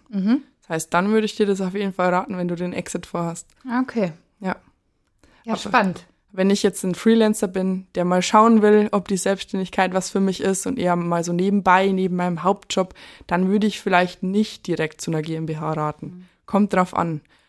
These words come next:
Speaker 2: Aber da hast du schon richtig gesagt, Mindset rausfinden, gucken, ob man überhaupt der Typ dafür ist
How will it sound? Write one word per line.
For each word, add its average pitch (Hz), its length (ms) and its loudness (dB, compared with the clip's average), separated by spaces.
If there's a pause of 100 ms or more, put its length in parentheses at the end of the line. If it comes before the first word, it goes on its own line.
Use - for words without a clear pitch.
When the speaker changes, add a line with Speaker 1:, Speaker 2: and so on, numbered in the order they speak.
(120)
Speaker 2:
Aber 165 160 -2
da 170 320 4
hast 180 260 -4
du 190 40 -6
schon 180 140 -4
richtig 185 300 -6
gesagt, 180 280 -4
Mindset 180 420 -4
rausfinden, 180 640 -2
gucken, 185 380 -6
ob 170 160 -6
man 170 100 -2
überhaupt 170 360 -2
der 165 100 -6
Typ - 200 -10
dafür 175 300 -2
ist - 240 -2